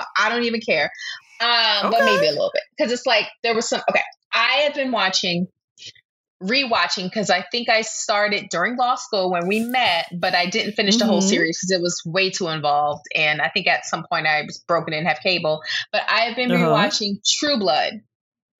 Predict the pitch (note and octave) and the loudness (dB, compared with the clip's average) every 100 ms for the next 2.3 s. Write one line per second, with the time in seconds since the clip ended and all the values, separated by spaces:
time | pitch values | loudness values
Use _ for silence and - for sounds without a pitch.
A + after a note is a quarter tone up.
0 | _ _ _ _ _ - - - G#4 D#5+ | _ _ _ _ _ -8 -8 -2 2 2
1 | E5+ A#4 A3+ F3+ E3+ D3 D3 E4 D#4+ C4 | 2 2 2 2 2 2 0 -2 0 0
2 | A#3 C4 | 2 0